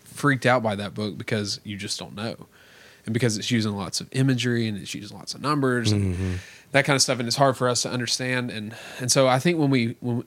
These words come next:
Speaker 1: anytime we talk about this doctrine, we have to go, there's some things that we can be confident in because Scripture's made it clear.
Speaker 2: Mm-hmm.
Speaker 1: And there's some things that we just have to be very open-handed with because it's not clear in Scripture.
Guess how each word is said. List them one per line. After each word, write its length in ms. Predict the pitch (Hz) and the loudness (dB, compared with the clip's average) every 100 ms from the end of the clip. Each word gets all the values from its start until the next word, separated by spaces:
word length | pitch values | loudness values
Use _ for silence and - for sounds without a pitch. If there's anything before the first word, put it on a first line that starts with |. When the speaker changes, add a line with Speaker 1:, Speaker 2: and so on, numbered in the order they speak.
| - | 0
Speaker 1:
anytime 320 | 165 170 160 | 2 2 0
we 80 | 110 | -2
talk 220 | - 113 | -4 -6
about 240 | 104 85 | -8 -6
this 260 | 110 104 - | -4 -2 -2
doctrine, 560 | 101 92 - - - - - - | -4 -12 -14 -14 -16 -20 -20 -10
we 100 | - | -6
have 300 | 101 123 123 | 0 2 2
to 340 | - 131 113 98 | 0 0 0 -2
go, 440 | 107 107 104 113 - _ - | -4 -4 -8 -12 -16 _ -4
there's 200 | 120 113 | 0 2
some 220 | - 135 | 2 2
things 260 | 143 143 117 | 2 2 2
that 120 | 110 | 0
we 140 | 110 110 | -2 -4
can 160 | 110 | -4
be 320 | 98 101 117 - _ _ _ | -6 -8 -10 -16 _ _ _
confident 640 | - - 120 104 107 98 - | -6 2 2 2 -6 -10 -12
in 300 | - 71 135 - _ _ _ _ - | -14 -14 -16 -20 _ _ _ _ -10
because 200 | 107 98 | -6 -2
Scripture's 440 | - 117 - 107 | 0 0 -2 -4
made 200 | 110 101 | -4 -4
it 160 | 95 - | -6 -12
clear. 520 | - - 104 - - _ _ | -10 -4 -4 -4 -14 _ _
Speaker 2:
Mm-hmm. 320 | - 104 95 95 - - | 0 2 2 -2 -6 -12
Speaker 1:
And 100 | - | -2
there's 120 | 113 - | 2 4
some 160 | 131 | 2
things 200 | 120 113 | 4 2
that 100 | 110 | 2
we 100 | 107 | 0
just 160 | 110 113 | -2 0
have 100 | 110 | -2
to 80 | - | -2
be 80 | 117 | -2
very 260 | 113 107 | -2 -2
open-handed 640 | 113 107 - - 120 107 101 | -4 -6 -6 -2 -2 -2 -6
with 200 | 104 104 | -8 -8
because 280 | 98 107 | -6 -4
it's 200 | 95 - | -2 -4
not 320 | 107 107 104 - | -4 -6 -8 -12
clear 240 | - - | -14 -12
in 60 | - | -12
Scripture. 420 | - - - - | -12 -12 -14 -16